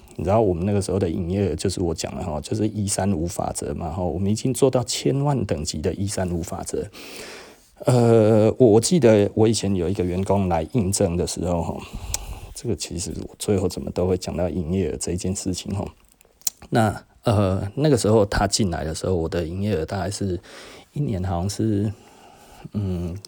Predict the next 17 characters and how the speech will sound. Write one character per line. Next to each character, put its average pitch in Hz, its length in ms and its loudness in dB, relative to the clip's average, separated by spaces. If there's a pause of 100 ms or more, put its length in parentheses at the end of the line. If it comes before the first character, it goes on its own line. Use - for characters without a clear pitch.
两 87 260 -8
千 127 240 0
多 113 200 4
吧， 104 200 -2
差 - 160 -8
不 98 80 -4
多 107 100 2
是 95 120 0
在 101 100 4
两 - 220 -4
千 85 240 -2
多 80 180 -4
的 76 60 -4
时 - 140 -8
候。 73 140 -6 (640)
然 92 200 2
后 92 440 4